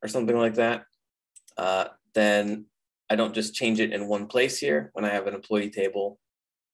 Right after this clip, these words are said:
I have to change it everywhere. So I have to go into this combined table and find every time Bob exists and then change his name there,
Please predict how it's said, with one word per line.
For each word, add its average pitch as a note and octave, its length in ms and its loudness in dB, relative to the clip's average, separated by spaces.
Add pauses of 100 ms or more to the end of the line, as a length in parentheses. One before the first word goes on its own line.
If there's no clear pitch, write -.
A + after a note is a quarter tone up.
(100)
I F#2+ 480 0 (880)
have G#2+ 220 -2
to A2 80 -4
change G2+ 260 -2
it F#2+ 220 -4 (280)
everywhere. - 460 -6 (960)
So G#2 100 -2
I G2+ 40 2
have G2 80 -4
to G2 100 -6
go G#2 200 6
into G2 120 -2
this G2 160 -4
combined B2 360 0
table A2+ 360 6
and G#2+ 180 2
find G2 300 -4
every G2 340 -4
time F#2 380 -6
Bob F2+ 240 2 (320)
exists G2+ 580 -4
and F#2 220 -6
then F2+ 260 -8 (320)
change G2 200 -4
his F#2 160 -6
name E2 160 -10
there, - 200 -12